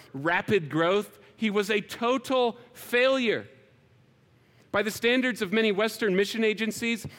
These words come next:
the many dollars given to support him over the years were a total waste." So was his ministry a waste? I think not.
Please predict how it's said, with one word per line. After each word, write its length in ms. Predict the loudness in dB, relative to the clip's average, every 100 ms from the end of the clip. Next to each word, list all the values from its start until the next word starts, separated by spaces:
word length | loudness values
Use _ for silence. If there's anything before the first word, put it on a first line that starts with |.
| -4
the 80 | 0
many 180 | 2 2
dollars 360 | 2 0 0
given 180 | -2 -2
to 80 | -2
support 320 | -4 -2 0
him 80 | 0
over 140 | 0
the 100 | 0
years 260 | 0 0 -2
were 160 | -4 0
a 120 | -2
total 840 | -4 -6 -2 -2 0 0 0 -2 -6 -20 -18
waste." 880 | -8 -2 2 2 2 -2 -8 -10 -16 -20 _ _ _ _ _ _ _ _ _ _ _ _
So 200 | -4 0
was 220 | 2 0 0
his 180 | -2
ministry 460 | 2 2 0 0 2
a 40 |
waste? 600 | 2 2 0 -2 -8 -16 -20 _ _ _ _ _ _
I 140 | -2 0
think 300 | 2 0 2
not. 300 | 0 -2